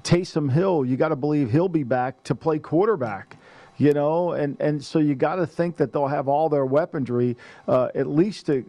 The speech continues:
to keep this game somewhat close. And then I don't know how you handicap it until you know exactly who's not playing for the Giant, for the, for the Cowboys.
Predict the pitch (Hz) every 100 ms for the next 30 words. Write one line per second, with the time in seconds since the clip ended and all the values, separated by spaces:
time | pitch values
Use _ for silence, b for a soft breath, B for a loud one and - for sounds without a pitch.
0 | - 147 - 160 151 147 - 147 139 127
1 | - 160 143 123 - 170 202 - 139 143
2 | 127 B B - 170 214 151 160 156 135
3 | 160 208 175 139 131 139 143 127 156 147
4 | 147 143 123 95 151 170 160 151 127 170
5 | 127 147 151 - 151 156 147 - 151 139
6 | 120 143 190 165 - 147 143 127 165 151
7 | 156 165 185 156 -